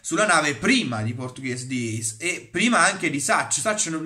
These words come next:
non, non mi pare di averlo visto, forse sì, comunque, ehm, viene preso molto molto giovane, molto prima di Ace, e tra l'altro in un'epoca in cui c'è già Momonosuke a bordo, oltre a Oden.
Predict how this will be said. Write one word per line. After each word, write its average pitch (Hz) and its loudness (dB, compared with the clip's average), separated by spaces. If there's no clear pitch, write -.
non, 214 0
non 247 -2
mi 247 -2
pare 214 0
di 185 0
averlo 208 0
visto, 170 -2
forse 180 -4
sì, 214 -2
comunque, 170 -4
ehm, 156 2
viene 233 2
preso 226 2
molto 254 2
molto 170 -2
giovane, 180 2
molto 196 -2
prima 156 -4
di 147 0
Ace, 240 -4
e 262 0
tra 277 0
l'altro 285 2
in 233 2
un'epoca 247 2
in 214 -2
cui 269 0
c'è 226 0
già 208 4
Momonosuke 190 0
a 117 -4
bordo, 117 0
oltre 147 2
a 127 -2
Oden. 110 -4